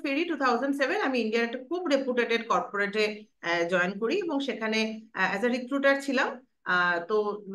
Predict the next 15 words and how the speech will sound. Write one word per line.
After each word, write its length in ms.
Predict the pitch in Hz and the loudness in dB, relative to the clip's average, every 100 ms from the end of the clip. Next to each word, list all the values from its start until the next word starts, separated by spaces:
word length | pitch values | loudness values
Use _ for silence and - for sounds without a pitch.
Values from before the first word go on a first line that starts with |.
| 202 | -8
সেখানে 540 | 262 254 302 330 - | -4 0 0 0 2
আমার, 460 | 254 233 285 403 440 - _ - | 2 6 6 4 0 -8 _ -2
আহ, 300 | 185 185 185 | 0 2 2
যে 200 | 254 254 | 0 2
টিম, 300 | 277 294 480 - | -2 -2 -4 2
তার 320 | 233 233 214 | 4 4 0
রিক্রুটমেন্ট 460 | 214 226 220 226 214 | -6 -8 -6 -4 -4
আমি 160 | 208 | -4
নিজে 300 | 208 196 202 | -4 -4 -4
করতাম, 440 | 202 185 185 339 339 | -4 -6 -6 -6 0
যেহেতু 280 | 247 240 | 0 0
আমরা 180 | 214 196 | -2 -2
সফটওয়্যার 380 | 196 190 - 226 | -2 -4 -2 -2
ডেভেলপমেন্টে 560 | 185 165 170 165 165 175 | 0 -2 -4 -4 -6 -6
ছিলাম। 300 | 165 247 | -2 -4